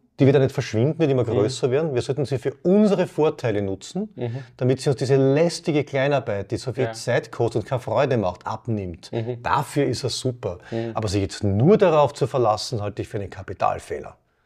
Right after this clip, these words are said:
Speaker 2: Da bin ich voll bei dir. Du siehst ja Tendenzen drin, dass, äh, ich mein, ist ein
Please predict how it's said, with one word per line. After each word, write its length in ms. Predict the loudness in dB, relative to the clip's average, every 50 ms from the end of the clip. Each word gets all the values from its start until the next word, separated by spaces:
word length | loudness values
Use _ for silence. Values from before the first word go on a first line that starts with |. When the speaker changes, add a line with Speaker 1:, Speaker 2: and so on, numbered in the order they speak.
| _ _ _ _ -20 -20 _ _ _
Speaker 2:
Da 60 | -12 -2
bin 160 | 2 4 4 4
ich 100 | 4 2
voll 220 | 2 2 2 2
bei 160 | 4 2 0
dir. 320 | 0 0 0 2 2 2 2
Du 160 | 0 -4 -6
siehst 320 | -6 -4 -6 -6 -4 -4
ja 60 | -4 -2
Tendenzen 600 | -2 -2 0 0 0 -2 -2 -4 -6 -6 -6 -4
drin, 280 | -2 -2 0 0 0
dass, 320 | -2 -2 -4 -4 -8 -10 -8
äh, 40 | -8 -6 -6 -8 -10 -10 -8
ich 120 | -4 -2
mein, 180 | -2 -2 -2 -6 -10
ist 120 | -10 -8 -6
ein 100 | -6